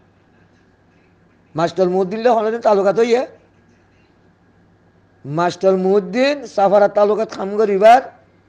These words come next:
হিবারে জিম্মাদারি দিয়ে তো, হনে দিয়ে দে।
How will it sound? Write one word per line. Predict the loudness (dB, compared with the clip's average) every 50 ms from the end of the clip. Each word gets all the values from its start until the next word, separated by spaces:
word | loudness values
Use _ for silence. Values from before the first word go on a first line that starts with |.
| _ _ _ _ _ _ _ _ _ _ _
হিবারে | -2 2 2 2 2
জিম্মাদারি | 2 -2 -4 -4 -4 -4 -4 -4 -6 -6
দিয়ে | -6 -6 -6 -6 -4
তো, | -4 -4 -4 -4 -4 -6 -12 _ _ _ _ _ _ _ _ _ -12
হনে | -8 -8 -4 -2
দিয়ে | 0 0 2
দে। | 2 2 2 2